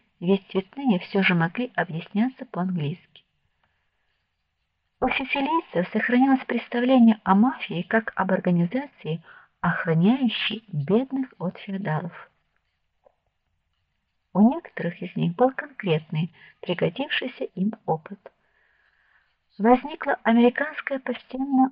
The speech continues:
общество, сохранившее некоторые законы сицилийской мафии, в частности, закон Омерта.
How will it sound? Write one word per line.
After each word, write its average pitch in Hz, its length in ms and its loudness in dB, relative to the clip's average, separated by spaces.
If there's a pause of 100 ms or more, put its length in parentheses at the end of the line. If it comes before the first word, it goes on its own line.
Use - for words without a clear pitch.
общество, - 640 -2 (640)
сохранившее 226 800 2
некоторые 190 600 4
законы 170 460 -4
сицилийской - 640 -4
мафии, 175 580 -2 (580)
в - 40 -20
частности, 196 760 -6
закон 269 320 -4 (460)
Омерта. 175 720 -2